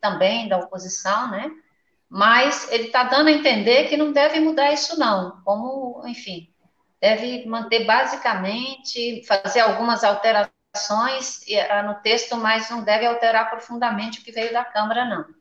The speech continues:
Aí vamos ver como é que fica essa movimentação da oposição, das associações setoriais, enfim, ver se resulta em alguma coisa no final das contas, né? Ah, no Ministério de Minas e Energia, o ponto principal é a crise hídrica,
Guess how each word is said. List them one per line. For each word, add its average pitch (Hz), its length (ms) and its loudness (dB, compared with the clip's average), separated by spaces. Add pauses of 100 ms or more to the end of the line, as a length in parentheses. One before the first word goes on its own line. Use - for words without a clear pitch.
(420)
Aí 208 180 4
vamos 262 260 4
ver 254 140 6
como 254 100 0
é 247 60 2
que - 80 -6
fica 233 220 -2
essa 226 160 -2
movimentação 220 1040 0
da 185 60 4
oposição, 190 760 -2
das 165 140 -4
associações 185 580 -6
setoriais, 196 800 0
enfim, 190 340 -14 (260)
ver 202 220 2
se 214 300 -6
resulta 208 560 -6
em 208 100 -10
alguma 208 680 -6
coisa 185 300 -2
no 175 60 -10
final 165 200 -12
das 175 200 -10
contas, - 420 -18
né? 170 120 -20 (520)
Ah, 202 320 2
no 254 60 -2
Ministério 262 440 4
de 208 60 -2
Minas 202 220 -2
e 226 40 0
Energia, 254 360 0
o 320 80 -4
ponto - 400 -2
principal 196 580 -2
é 185 60 4
a 180 120 -2
crise 196 320 -8
hídrica, 247 600 -6